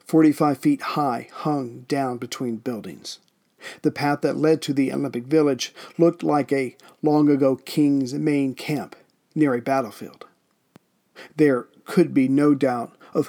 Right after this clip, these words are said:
who controlled the capital city of Germany and their confidence, if not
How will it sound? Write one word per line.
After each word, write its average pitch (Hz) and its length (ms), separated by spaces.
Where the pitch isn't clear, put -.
who 180 160
controlled 139 720
the 131 100
capital 123 420
city 104 460
of 123 140
Germany 117 440
and 151 200
their 127 160
confidence, - 720
if 151 200
not 120 320